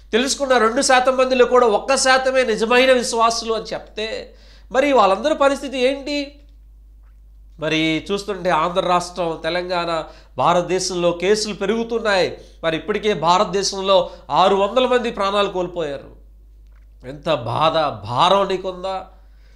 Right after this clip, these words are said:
బాధ్యత కలిగి దేవుని వైపు చూస్తున్నావా? "ప్రభువా, మా దేశాన్ని రక్షించు" అని ప్రార్థన చేస్తున్నామా మనం? భారం ఉందా?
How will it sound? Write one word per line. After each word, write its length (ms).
బాధ్యత 560
కలిగి 360
దేవుని 300
వైపు 240
చూస్తున్నావా? 640
"ప్రభువా, 320
మా 160
దేశాన్ని 520
రక్షించు" 640
అని 160
ప్రార్థన 480
చేస్తున్నామా 540
మనం? 320
భారం 680
ఉందా? 420